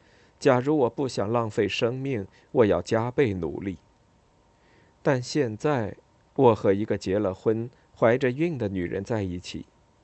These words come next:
她每天早上都要呕吐。她打破了我的节奏。”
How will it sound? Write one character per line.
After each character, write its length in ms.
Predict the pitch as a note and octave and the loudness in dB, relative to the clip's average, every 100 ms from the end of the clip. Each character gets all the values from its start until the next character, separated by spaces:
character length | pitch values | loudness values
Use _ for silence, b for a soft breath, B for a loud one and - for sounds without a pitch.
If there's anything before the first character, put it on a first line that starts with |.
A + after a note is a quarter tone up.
| _ b b b - | _ b b b 0
她 160 | A#2+ | 2
每 220 | G#2 F#2 | 2 0
天 220 | F#2 A#2 G#2+ | 0 -2 -2
早 240 | G#2 F2+ | -4 -4
上 220 | - F#2+ | -4 -4
都 260 | A2 B2 D#3 | -2 -2 -2
要 180 | C#3+ G2 - | -4 -4 -4
呕 220 | G2 C#2+ - | -4 -4 -10
吐。 240 | - F#2+ - _ _ _ _ b b b b - | -10 -10 -10 _ _ _ _ b b b b -2
她 120 | G3 | -2
打 300 | F#3+ A2+ G#2 | 2 0 0
破 220 | - F#3 | -2 -2
了 100 | C3 | -2
我 140 | G2 F2+ | -2 -4
的 120 | F2+ | -4
节 280 | - - G#2+ | -6 -8 -6
奏。” 280 | D#3+ C#3+ | -6 -6